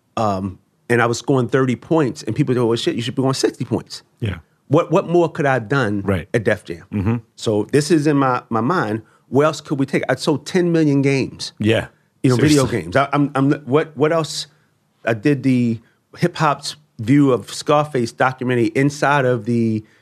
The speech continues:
Speaker 1: um, twenty-fifth anniversary of Scarface, the movie. And so I really felt like, um, it might be time for new energy,
Speaker 2: Mm-hmm.
Speaker 1: for somebody to take it. Maybe they have some vision that I don't have.
Speaker 2: Right.
Speaker 1: Did it hurt?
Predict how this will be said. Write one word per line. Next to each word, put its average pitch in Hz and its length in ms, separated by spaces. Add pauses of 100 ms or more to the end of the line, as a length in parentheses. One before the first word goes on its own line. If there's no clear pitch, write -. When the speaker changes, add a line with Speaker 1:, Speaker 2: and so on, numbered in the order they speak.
(200)
Speaker 1:
um, 98 540 (260)
twenty-fifth 156 360
anniversary 127 500
of 107 120
Scarface, 135 720
the 120 180
movie. 127 560 (920)
And 131 100
so - 160
I 131 60
really 147 240
felt 135 480
like, 117 420 (340)
um, 98 540 (760)
it - 80
might 131 260
be 120 100
time 127 480
for 110 480
new 123 220
energy, 123 420
Speaker 2:
Mm-hmm. 110 280
Speaker 1:
for 117 200
somebody 120 540
to 110 160
take 127 240
it. - 20
Maybe 120 220
they 139 40
have 123 120
some 135 160
vision 127 280
that 113 140
I 110 80
don't 113 180
have. 135 340
Speaker 2:
Right. 92 260 (960)
Speaker 1:
Did 135 160
it 123 100
hurt? - 540